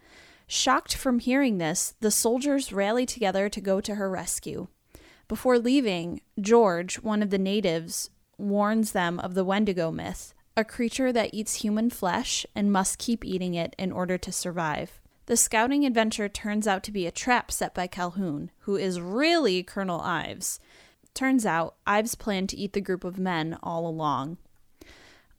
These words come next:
Ives succeeds in murdering them all but Boyd, who ends up tumbling down the mountain in an effort to escape and lands in a pit, leg broken, next to another soldier.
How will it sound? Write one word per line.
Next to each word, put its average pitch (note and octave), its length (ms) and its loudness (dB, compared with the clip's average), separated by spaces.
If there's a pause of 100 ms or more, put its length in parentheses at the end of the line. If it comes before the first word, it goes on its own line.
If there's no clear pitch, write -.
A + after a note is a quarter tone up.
Ives C#4 280 4
succeeds C4 640 0
in G#3 140 2
murdering G#3+ 420 2
them E3+ 220 0
all G3 240 4
but G3+ 240 2
Boyd, D#3+ 500 -2
who A3 160 -2
ends G#3 220 2
up - 120 0
tumbling B3 440 0
down G#3+ 200 2
the G#3 60 -2
mountain F3 580 -2
in F#3+ 160 -2
an F#3 140 -2
effort F#3+ 360 -4
to F#3+ 120 -8
escape - 500 -6 (160)
and G3+ 160 -2
lands G3 360 0
in F#3 100 -2
a F#3 60 -4
pit, G#3 360 0 (200)
leg G3 420 2
broken, F3 580 -2
next - 320 -6
to F#3+ 120 -2
another E3 280 -4
soldier. F#3 560 -4